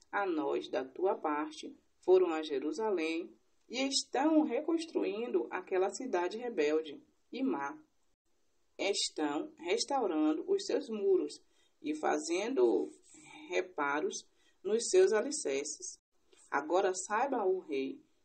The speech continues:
que se aquela cidade for reconstruída e os muros forem restaurados, eles não pagarão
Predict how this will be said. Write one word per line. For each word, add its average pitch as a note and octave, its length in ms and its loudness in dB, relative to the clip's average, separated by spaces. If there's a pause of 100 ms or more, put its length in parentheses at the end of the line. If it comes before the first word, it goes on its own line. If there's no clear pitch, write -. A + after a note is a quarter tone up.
(100)
que F3+ 160 0
se E3 540 -4 (120)
aquela D#3 480 -2
cidade F3+ 600 -2 (180)
for D3 280 2
reconstruída C4+ 960 -2
e E3+ 120 -2
os E3+ 180 0
muros G#3+ 440 0
forem D#3 380 2
restaurados, F3 960 -2 (560)
eles C#4 280 4
não B3+ 180 0
pagarão B3+ 480 0